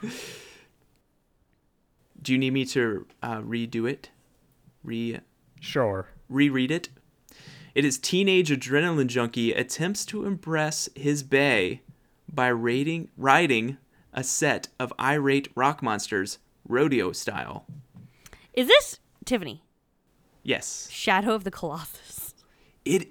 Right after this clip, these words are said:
Speaker 2: is Shadow of
Speaker 3: <gasps>
Speaker 2: the Colossus.
Speaker 3: Oh my God.
Speaker 2: Well done, Tiffany. I've, I've never played it, but I was like, I get, like, that's exactly what I think that game's about.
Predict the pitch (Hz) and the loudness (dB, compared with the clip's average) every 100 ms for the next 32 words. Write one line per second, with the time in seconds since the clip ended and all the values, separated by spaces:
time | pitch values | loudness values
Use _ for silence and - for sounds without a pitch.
0 | - 160 226 269 277 - 185 170 160 147 | 4 8 10 8 4 6 10 12 12 10
1 | 131 494 - - 117 117 117 120 107 107 | 8 4 10 12 12 8 6 2 2 2
2 | - 196 170 131 151 262 269 139 - 147 | 10 10 10 6 6 10 8 8 4 8
3 | 233 269 185 156 165 180 339 240 151 127 | 8 8 6 6 4 4 2 2 2 2
4 | 117 123 143 _ _ _ _ _ _ _ | 0 -4 -8 _ _ _ _ _ _ _
5 | _ _ _ _ _ _ _ _ _ _ | _ _ _ _ _ _ _ _ _ _
6 | 554 622 698 - - 622 539 - 165 185 | -2 4 4 2 -2 -4 0 6 6 8
7 | 143 170 147 127 165 165 143 135 175 139 | 8 8 8 8 8 6 6 6 6 6
8 | 120 120 123 113 120 110 - 139 135 127 | 8 8 6 2 0 0 4 6 6 4
9 | - 120 110 - - 110 107 - - _ | 4 0 -2 -6 -14 -6 -6 -6 -12 _
10 | 123 139 117 139 - 135 135 120 120 - | -8 -4 2 2 4 4 4 4 4 2
11 | 117 123 120 127 117 120 127 120 107 143 | -2 0 -2 -2 -4 -4 -2 -2 0 0